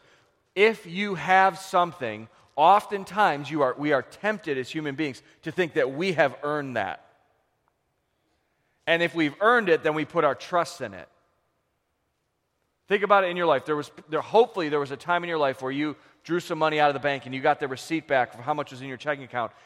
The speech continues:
and it was like, "Oh, that's pretty good. I like that." But the problem is we're tempted when that's high to think that somehow our trust should be in the resources rather than in the resource giver. Or we, we, we,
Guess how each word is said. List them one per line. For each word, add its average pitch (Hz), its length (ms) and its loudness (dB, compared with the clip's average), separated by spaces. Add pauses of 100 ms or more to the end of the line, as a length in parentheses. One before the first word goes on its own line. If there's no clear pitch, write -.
(120)
and 143 100 -4
it 151 40 -2
was 135 120 -6
like, 120 180 -2 (240)
"Oh, 302 140 -2
that's 277 180 -4
pretty 311 220 -6
good. 339 320 -8 (1400)
I 170 100 4
like 208 260 4
that." 139 160 0
But 139 120 -12
the 156 80 -10
problem 220 340 2
is 139 160 -6
we're 139 140 -4
tempted 214 460 -6
when 143 160 -4
that's 135 200 -4
high 151 320 0 (220)
to 151 80 -10
think 160 220 -6
that 139 100 -6
somehow 143 500 0 (160)
our 135 140 0
trust 165 400 0
should 131 120 -10
be 139 160 -8
in 135 120 -8
the 127 80 -6
resources 123 600 -6
rather 131 280 -2
than 123 160 -8
in 117 80 -10
the 113 80 -12
resource 113 400 -10
giver. 90 360 -12 (1300)
Or 202 320 8
we, 156 200 -2
we, 151 200 -4
we, 139 180 -10